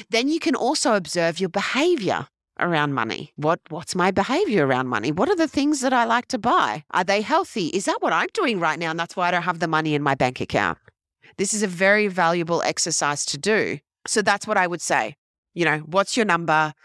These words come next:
What's the number that would make you feel wealthy? Work towards that. Do the boring things, the budgets,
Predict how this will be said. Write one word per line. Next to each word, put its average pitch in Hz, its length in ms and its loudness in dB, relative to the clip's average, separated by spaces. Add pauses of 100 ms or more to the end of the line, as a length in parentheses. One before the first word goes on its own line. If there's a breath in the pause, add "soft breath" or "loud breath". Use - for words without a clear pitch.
(260 loud breath)
What's 185 280 -2
the 196 100 -4
number 180 220 0
that 165 120 2
would 170 160 -4
make 165 220 -2
you 185 60 -8
feel 160 420 0
wealthy? 147 560 0 (280)
Work 175 300 0
towards 160 400 -2
that. 151 300 0
Do 196 160 0
the 202 80 0
boring 196 360 0
things, 139 340 -2
the 170 100 -2
budgets, 147 640 -4